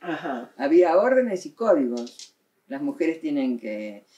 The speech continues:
Speaker 2: hacer tal cosa y los varones tienen que hacer otra cosa diferente y no te podías meter en la cuestión de, de, de los varones. Estaba todo legi-,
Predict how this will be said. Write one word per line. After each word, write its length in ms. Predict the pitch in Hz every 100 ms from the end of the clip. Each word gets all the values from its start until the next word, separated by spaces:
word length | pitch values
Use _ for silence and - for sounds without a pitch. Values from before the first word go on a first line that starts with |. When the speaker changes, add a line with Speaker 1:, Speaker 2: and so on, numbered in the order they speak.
| _ _
Speaker 2:
hacer 220 | - 143
tal 200 | - 277
cosa 380 | - - - 202
y 60 | 190
los 160 | 269
varones 440 | 262 269 185 196 180
tienen 280 | 294 302
que 80 | 269
hacer 240 | 269 277 277
otra 260 | 262 247
cosa 320 | 247 302 -
diferente 680 | 269 113 - 139 160 190 190
y 60 | 139
no 160 | 139
te 140 | 147 -
podías 360 | 131 339 190
meter 440 | 135 117 117 104 - _ _ _ _
en 140 | 127
la 140 | 127 -
cuestión 400 | - 131 180 180
de, 180 | 156 131
de, 460 | 113 117 110 107
de 120 | 110
los 120 | 117 120
varones. 400 | 113 110 107 - - -
Estaba 380 | _ 240 247 240
todo 320 | 254 247 233 202
legi-, 400 | 180 165 330